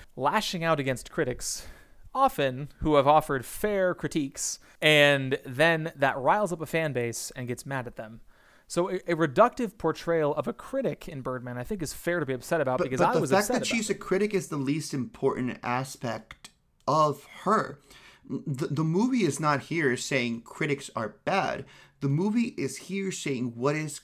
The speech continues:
Speaker 2: should and can be considered art. And it is done through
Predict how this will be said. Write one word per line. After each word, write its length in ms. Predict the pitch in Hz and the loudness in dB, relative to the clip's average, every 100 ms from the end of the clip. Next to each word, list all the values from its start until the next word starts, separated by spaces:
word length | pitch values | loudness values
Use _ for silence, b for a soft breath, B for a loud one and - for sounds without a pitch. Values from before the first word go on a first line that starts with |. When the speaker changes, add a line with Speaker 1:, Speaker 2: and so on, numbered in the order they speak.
| - | -12
Speaker 2:
should 440 | - - 170 160 - _ _ _ _ _ 135 | -8 -2 -2 -4 -10 _ _ _ _ _ -2
and 200 | 127 117 | -2 -4
can 340 | - 143 143 | -2 -2 -2
be 200 | 120 135 | -2 -4
considered 640 | - 131 120 - 113 107 - | -6 -10 -8 -8 -8 -8 -2
art. 400 | 185 180 92 - B B B B B | 2 4 2 -6 B B B B B
And 160 | 151 156 | -2 0
it 160 | 151 - | -2 0
is 280 | 202 247 220 | 2 2 0
done 600 | 131 117 143 165 220 226 | -6 0 4 4 4 0
through 540 | - 139 123 113 - | 0 2 2 2 -2